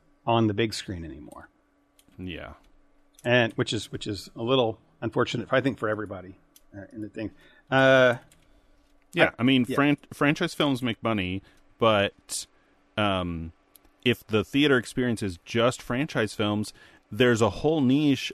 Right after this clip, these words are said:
Speaker 2: of smaller, uh, studios and directors and, and creative, creatives who want to make a movie that is a theater visual spectacle
Speaker 1: Yeah.
Speaker 2: kind of piece.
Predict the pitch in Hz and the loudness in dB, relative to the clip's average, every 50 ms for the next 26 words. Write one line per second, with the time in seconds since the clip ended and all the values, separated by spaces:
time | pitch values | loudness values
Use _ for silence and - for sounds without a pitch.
0 | - - 110 107 107 101 98 98 90 92 - _ _ _ _ _ _ _ _ _ | -4 -2 0 2 2 2 0 0 -2 -4 -12 _ _ _ _ _ _ _ _ _
1 | _ _ - - - - - 113 110 107 120 135 143 139 135 127 123 120 120 120 | _ _ -10 -10 -8 -6 -4 -4 -2 2 2 2 4 6 6 6 6 4 4 2
2 | 117 117 - _ _ _ _ _ _ _ _ 107 104 101 98 98 90 - - - | 0 -2 -6 _ _ _ _ _ _ _ _ -4 -2 -2 -2 -2 -4 -8 -12 -10
3 | - 113 113 113 123 120 120 120 120 120 113 - 104 95 92 92 87 - _ _ | -8 -8 -6 -2 0 2 2 2 2 0 -2 -2 -4 -4 -4 -4 -6 -8 _ _
4 | - - 101 98 101 - - 117 107 101 101 92 92 87 - 98 95 87 85 - | -6 -4 -4 -4 -4 -4 -6 -6 -4 -4 -4 -6 -6 -8 -8 -8 -8 -8 -10 -12
5 | - - 107 104 110 110 101 95 87 - _ _ _ _ _ _ _ _ - - | -10 -8 -8 -6 -4 -4 -4 -6 -8 -12 _ _ _ _ _ _ _ _ -2 0
6 | 139 156 143 113 104 101 104 - - - _ _ _ _ _ _ - - 131 131 | 0 2 2 2 0 0 -2 -8 -12 -12 _ _ _ _ _ _ -2 0 2 4
7 | 127 123 120 117 113 - - _ _ _ _ _ _ _ 101 98 104 120 127 139 | 4 4 2 0 -2 -6 -10 _ _ _ _ _ _ _ -10 -4 0 0 2 0
8 | 135 - _ - - 143 135 131 127 123 120 120 117 117 117 117 - _ _ - | 0 -4 _ -6 -4 -2 0 0 0 0 0 0 0 -2 -2 -4 -6 _ _ -6
9 | 101 101 104 110 113 - - - 113 110 110 110 113 113 107 120 113 110 95 98 | -2 -2 -2 -2 -4 -6 -6 -4 -2 0 0 2 0 0 0 0 -2 -2 0 0
10 | 107 104 - _ _ - 120 127 135 131 120 107 107 107 101 - - - - _ | 0 -2 -2 _ _ -4 0 0 2 2 2 2 0 -2 -4 -6 -8 -10 -14 _
11 | _ _ _ _ - 113 107 104 101 - - - 117 113 110 107 110 104 104 104 | _ _ _ _ -4 -2 -2 -2 -2 -4 -4 -4 0 0 0 2 2 2 2 2
12 | 104 101 98 92 - _ _ _ _ _ _ _ _ 95 90 107 101 92 101 101 | 0 -2 -2 -4 -8 _ _ _ _ _ _ _ _ -6 -4 -2 -2 -2 -2 -2
13 | 101 95 - - 107 98 92 - - - - 95 92 87 85 82 80 - - - | -2 -2 -4 -6 -6 -6 -8 -10 -14 -12 -10 -8 -8 -8 -8 -10 -12 -10 -10 -8
14 | - 101 98 - _ _ _ _ - 104 98 87 82 78 - - 120 110 90 - | -8 -8 -10 -12 _ _ _ _ -6 -6 -6 -6 -8 -10 -8 -6 -6 -6 -6 -10
15 | - - - - | -14 -16 -18 -18